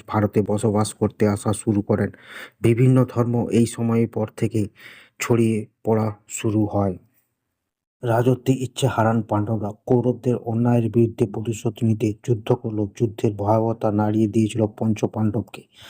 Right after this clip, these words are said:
তাই যুদ্ধের জয় লাভ করে রাজত্ব করার ইচ্ছা তাদের মধ্যে কমে যায়। শেষ পর্যন্ত শ্রীকৃষ্ণ মৃত্যুর পর হস্তিনাপুরের সিংহাসনে পরীক্ষিতের হাতে তুলে দিয়ে দ্রৌপদী মহাবস্ত্র পথে যাত্রা করেন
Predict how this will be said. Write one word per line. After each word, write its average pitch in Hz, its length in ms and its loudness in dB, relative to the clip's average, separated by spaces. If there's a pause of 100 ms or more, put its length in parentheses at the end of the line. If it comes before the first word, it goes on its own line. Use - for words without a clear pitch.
(260)
তাই 113 240 0
যুদ্ধের 120 460 -2
জয় 117 220 2
লাভ 117 280 -2
করে 110 260 -2
রাজত্ব 113 460 -2
করার 110 300 -4
ইচ্ছা 113 300 -2
তাদের 107 320 -2
মধ্যে 107 320 -2
কমে 107 240 0
যায়। 101 180 -4 (400)
শেষ - 340 0
পর্যন্ত 123 480 -2 (140)
শ্রীকৃষ্ণ - 520 -4 (100)
মৃত্যুর 110 380 2
পর 107 260 0
হস্তিনাপুরের 110 720 -2
সিংহাসনে 107 580 0
পরীক্ষিতের 110 520 -2
হাতে 107 240 -2
তুলে 107 280 -2
দিয়ে 107 200 0 (540)
দ্রৌপদী 110 440 0
মহাবস্ত্র 107 640 -4
পথে 104 280 0
যাত্রা 107 380 0
করেন 101 240 2